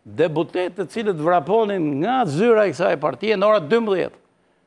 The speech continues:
Ke zyra e partisë tjetër, e krau tjetër, e sepse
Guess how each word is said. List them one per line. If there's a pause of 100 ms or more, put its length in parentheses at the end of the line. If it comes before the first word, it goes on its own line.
(120)
Ke
zyra
e
partisë
tjetër,
e
krau
tjetër,
e
sepse